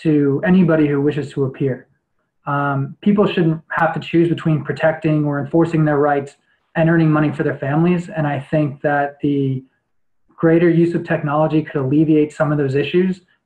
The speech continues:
and make access to the court easier for those who don't have large bank accounts. And I think that would go a long way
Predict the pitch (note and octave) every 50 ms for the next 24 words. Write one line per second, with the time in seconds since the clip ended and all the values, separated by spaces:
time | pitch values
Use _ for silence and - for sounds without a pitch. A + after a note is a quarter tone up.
0 | _ - E3 D#3+ E3 E3 D#3+ D#3 D3+ D#3 D3 D3 C#3+ - - D#3+ - - - D#3
1 | D3 C#3 - - E3 D3+ C#3+ C#3+ F3+ F3 E3+ D#3+ D3+ D#3 D3+ D3 - D#3 C#3+ D3
2 | D3 C#3+ C#3 D3 C#3 C#3+ C3+ C3 C#3 B2 B2+ C3 C3+ C3 A#2+ - C3 B2+ B2+ B2
3 | A#2+ - - C3 C3 B2+ - C3+ C3 C#3+ C3+ C3+ C#3 C#3 C#3+ C3+ D3+ C#3+ C#3 C3+
4 | C3+ C3+ C#3 C#3 C3+ C3 C3 C3 B2+ B2 A#2+